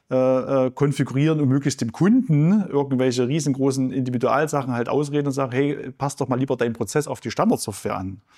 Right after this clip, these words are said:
Und das verändert sich aus meiner Sicht, weil die Softwareentwicklung eben jetzt günstiger wird und ich eben dann wirklich sagen kann, "Hey", und das ist ja auch ein Alleinstellungsmerkmal von dem Unternehmen, wenn ich einen speziellen Prozess habe und den anders gelöst habe als alle anderen,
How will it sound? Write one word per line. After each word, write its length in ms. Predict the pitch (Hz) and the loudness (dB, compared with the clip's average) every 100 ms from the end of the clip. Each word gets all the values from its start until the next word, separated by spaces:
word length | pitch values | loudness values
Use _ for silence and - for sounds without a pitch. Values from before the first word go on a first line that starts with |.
| - - - - _ _ | -20 -20 -20 -20 _ _
Und 140 | 117 - | -12 -2
das 340 | 160 190 - | 0 0 -4
verändert 380 | - - - 202 | -6 -4 0 0
sich 100 | 151 | 0
aus 140 | 131 127 | 0 0
meiner 220 | 117 110 | 0 0
Sicht, 420 | 113 - - - | 0 -2 -4 -4
weil 340 | 127 120 120 120 - - _ | 0 2 0 -2 -12 -20 _
die 60 | 113 | -6
Softwareentwicklung 600 | 107 151 143 135 143 131 | -2 0 0 0 0 -2
eben 240 | 135 135 123 | -2 -2 -2
jetzt 200 | 113 - | -2 -2
günstiger 480 | 202 - 135 120 | -2 0 -2 0
wird 200 | 117 139 | 0 0
und 120 | 131 123 | -2 -6
ich 180 | 127 | -6
eben 160 | - 120 | -8 -4
dann 140 | 120 | -2
wirklich 180 | 139 151 | -2 -4
sagen 240 | 135 123 120 | -4 -4 -4
kann, 240 | 127 120 | -4 -4
"Hey", 360 | 120 214 175 226 | -2 0 0 0
und 400 | 226 - - 113 | -4 -18 -12 -8
das 120 | 104 | -6
ist 80 | 131 | -4
ja 80 | |
auch 60 | 120 | -2
ein 80 | 113 | 0
Alleinstellungsmerkmal 880 | 107 175 233 160 131 110 113 120 110 | 0 2 2 2 0 2 0 0 -2
von 140 | 117 | 0
dem 100 | 110 | 0
Unternehmen, 540 | 117 107 107 104 95 95 | 0 0 0 0 -2 -2
wenn 100 | 113 | -2
ich 120 | 101 | -4
einen 60 | - | -8
speziellen 500 | - 117 175 233 247 | -8 -2 0 2 2
Prozess 400 | 220 208 208 175 | 0 0 0 0
habe 200 | 143 120 | 0 0
und 140 | 117 | -2
den 80 | 117 | 0
anders 300 | 196 240 233 | 2 0 0
gelöst 320 | 196 202 - | 0 0 0
habe 160 | 180 175 | -2 0
als 180 | 175 | 0
alle 140 | 170 165 | 0 0
anderen, 500 | 180 160 110 95 | 0 0 0 -2